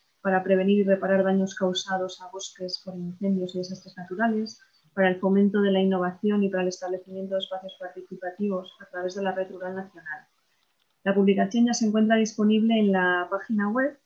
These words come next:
Me vais a permitir que comparta la pantalla para mostraros dónde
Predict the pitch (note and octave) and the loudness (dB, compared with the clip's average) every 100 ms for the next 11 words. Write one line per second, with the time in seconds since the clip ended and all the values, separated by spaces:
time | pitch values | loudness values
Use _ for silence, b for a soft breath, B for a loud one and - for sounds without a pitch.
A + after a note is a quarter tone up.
0 | _ G3 F3+ F3+ F#3+ G3+ G3 G3 F#3+ G3 | _ -10 -8 -8 -10 -10 -10 -4 -2 -2
1 | G3 G3+ F#3+ - _ G3 F#3 F#3+ G3 G3 | -4 -4 -8 -10 _ -6 -4 -4 -6 -4
2 | G3 F#3+ F#3+ F#3 G3 F#3+ F#3 F#3 G#3+ G#3 | -4 -4 -4 -4 -2 -2 -2 -4 -6 -6
3 | F#3+ F#3+ F#3+ - F#3+ F#3+ F#3+ F#3+ - - | -8 -12 -14 -10 -4 -2 -2 -4 -6 -14
4 | _ A#3 F#3 F#3 F#3 F#3 F#3 F#3 F#3+ | _ -8 -6 -4 -4 -6 -6 -6 -10